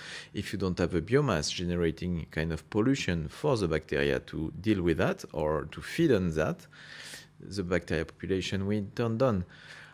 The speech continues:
at one point. So, back to this tank. This tank are, uh, Wave Station one hundred twenty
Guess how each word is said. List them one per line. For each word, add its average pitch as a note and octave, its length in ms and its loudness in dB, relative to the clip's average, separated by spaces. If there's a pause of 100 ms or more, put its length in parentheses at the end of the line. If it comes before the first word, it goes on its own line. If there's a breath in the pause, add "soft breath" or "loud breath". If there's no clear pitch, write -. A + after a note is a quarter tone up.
(160)
at A2 140 -2
one F#2 200 2
point. - 300 -4
So, C3 500 6
back - 580 0 (120)
to B2 140 -2
this D#3 500 0 (160)
tank. C#2+ 400 -4 (160)
This F#3 300 2
tank D3+ 500 0 (140)
are, G#2+ 500 4 (500 loud breath)
uh, F#2+ 280 2
Wave D3+ 240 6
Station A#2+ 440 -2
one A#2 120 0
hundred G2+ 260 2
twenty D3 560 -2